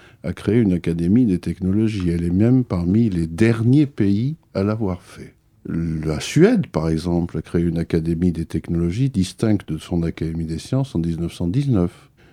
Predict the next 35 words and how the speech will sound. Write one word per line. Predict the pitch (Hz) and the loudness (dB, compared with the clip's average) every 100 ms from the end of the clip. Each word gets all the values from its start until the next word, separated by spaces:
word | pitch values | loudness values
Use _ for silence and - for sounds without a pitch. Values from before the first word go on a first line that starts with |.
| _ | _
Les | 95 95 | 2 4
États-Unis | 90 98 127 156 135 123 | 4 4 6 6 6 4
l'ont | 95 | 0
fait | - | 2
il | 87 | 4
y | |
a | 87 | 4
une | 85 | 2
trentaine | - 87 117 131 | 0 2 4 4
d'années, | 160 127 104 104 113 | 4 4 4 4 0
les | 104 87 85 | -2 -2 2
Anglais | 131 175 139 139 | 4 6 6 4
l'ont | 127 90 | 2 0
fait | - | 0
il | 90 | 0
y | |
a | 90 | 2
une | 87 | 0
trentaine | - 95 113 117 | 0 0 2 2
d'années, | 147 139 117 | 4 4 4
les | 117 87 | 2 0
Chinois | - 185 160 147 | 4 6 6 4
l'ont | 143 104 | 4 2
fait | - | 2
il | 92 | 0
y | |
a | 90 | 0
treize | - 156 135 | -2 0 2
ans, | 127 127 - - | 0 -2 -12 -8
vingt | 80 139 147 | 2 4 4
pays | 107 87 78 76 | 0 -2 -2 -4
en | 82 | -4
Europe | 80 80 104 127 - | -4 -2 -2 -4 -6
l'ont | 90 | -6
fait | 85 - 127 | -6 -2 -2